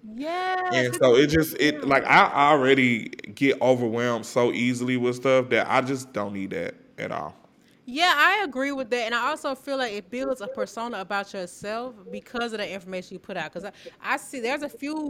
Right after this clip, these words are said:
Speaker 1: women that I follow and they always in and out of relationships. And I'm like, "Dang, you not tired of telling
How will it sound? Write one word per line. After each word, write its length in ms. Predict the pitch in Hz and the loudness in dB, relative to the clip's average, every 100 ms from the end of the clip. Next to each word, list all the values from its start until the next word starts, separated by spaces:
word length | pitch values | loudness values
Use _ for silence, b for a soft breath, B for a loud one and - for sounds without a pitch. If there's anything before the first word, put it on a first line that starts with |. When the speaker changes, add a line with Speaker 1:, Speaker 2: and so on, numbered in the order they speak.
| 233 208 | -8 -8
Speaker 1:
women 400 | 233 269 240 202 | -6 -4 -6 -2
that 100 | 185 | 0
I 140 | 185 | -2
follow 400 | - 202 190 185 | -2 -4 -2 -4
and 140 | 147 | -8
they 120 | 180 - | -12 -12
always 560 | 175 185 202 202 196 190 _ | -8 -6 -6 -8 -12 -14 _
in 200 | 196 208 | -12 -10
and 80 | 202 | -8
out 100 | 196 | -8
of 80 | 196 | -6
relationships. 420 | 240 277 262 247 | -8 -8 -10 -10
And 80 | 320 | -10
I'm 140 | 403 | -8
like, 280 | 349 262 208 | -8 -8 -10
"Dang, 280 | 294 359 349 | -12 -8 -6
you 120 | 480 | -6
not 180 | 523 523 | -8 -6
tired 220 | 415 359 | -4 -4
of 100 | - | -6
telling 280 | 359 392 | -8 -8